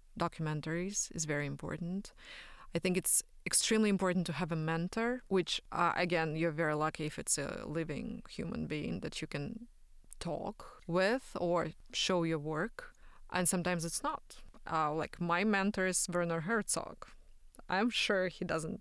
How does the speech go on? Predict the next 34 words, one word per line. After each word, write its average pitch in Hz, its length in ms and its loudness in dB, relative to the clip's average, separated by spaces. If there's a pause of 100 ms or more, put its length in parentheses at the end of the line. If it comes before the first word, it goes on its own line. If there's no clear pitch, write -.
well, 165 140 -6
he - 100 -14
doesn't 254 200 2
know 151 140 2
me. 127 240 -6 (100)
I 190 160 4
know 180 200 4
him. 170 220 -2
I've 196 160 4
been 165 140 0
to 156 80 -6
his 156 160 -2
lectures. 196 520 2
I 170 160 2
have 156 200 0
his 175 180 -4
books 202 320 0
and 170 100 0
I 165 60 2
watch 170 200 2
his - 200 0
films. 170 460 4 (560)
But 185 160 6
also, 220 320 8
it's, 202 200 6
I 110 320 4
think 220 200 4
it's 220 120 6
also 202 240 4
very 180 240 4
important 180 380 4
when, 175 260 4 (100)
if - 160 -2
you're 196 220 4